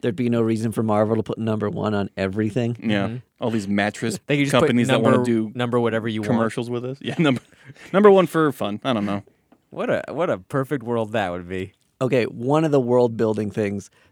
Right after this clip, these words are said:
Speaker 1: that I really liked about Fair Lady was that this town that they were living in kind of exists within the ruins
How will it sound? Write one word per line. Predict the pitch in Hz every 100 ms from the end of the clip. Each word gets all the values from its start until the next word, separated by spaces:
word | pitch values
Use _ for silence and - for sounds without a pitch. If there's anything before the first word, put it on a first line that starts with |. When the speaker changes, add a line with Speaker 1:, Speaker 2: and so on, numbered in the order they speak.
| -
Speaker 1:
that | 117
I | 107
really | 104 110 107
liked | 101 98 -
about | 98 -
Fair | - 98
Lady | 95 95 95 95 _ _ _ -
was | 110 107 101 95 -
that | 107 98 - _ _ _
this | 110 104 -
town | - 147 139 135
that | 123 98
they | 113
were | 104 101
living | 110 104 95
in | 95 92 92 _ _
kind | 143 160 165
of | 143
exists | 120 117 127 131 -
within | 131 117 123 123 117 117 123 -
the | - 113 110 101
ruins | 101 127 131 120 107 104